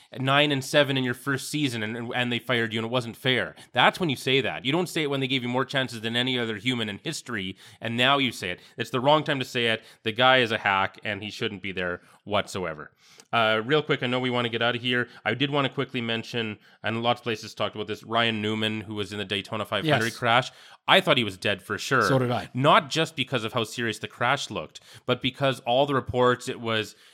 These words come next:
Speaker 1: the way it was handled. Like, they had the sc-, the black screens up to c-, cover him, so you couldn't, the media couldn't see.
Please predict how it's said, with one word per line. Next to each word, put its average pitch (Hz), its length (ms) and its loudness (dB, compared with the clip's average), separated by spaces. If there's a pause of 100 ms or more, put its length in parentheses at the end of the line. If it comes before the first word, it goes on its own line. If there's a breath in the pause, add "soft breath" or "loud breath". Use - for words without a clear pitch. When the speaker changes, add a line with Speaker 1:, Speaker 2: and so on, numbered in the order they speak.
(140)
Speaker 1:
the 113 120 -10
way 127 120 2
it 196 60 0
was 147 120 -2
handled. 117 460 0
Like, 107 180 -4 (180 soft breath)
they 113 140 -2
had 113 240 0
the 98 80 -8
sc-, - 360 -14
the 113 120 -2
black 120 360 0
screens 127 460 -4
up 127 140 -4
to 120 80 -4
c-, - 120 -16 (140)
cover 131 340 -2
him, 127 400 -4 (220 soft breath)
so - 80 -10
you 110 80 -6
couldn't, 120 320 -4
the 113 80 -8
media 127 240 -2
couldn't 127 220 -8
see. 123 440 -4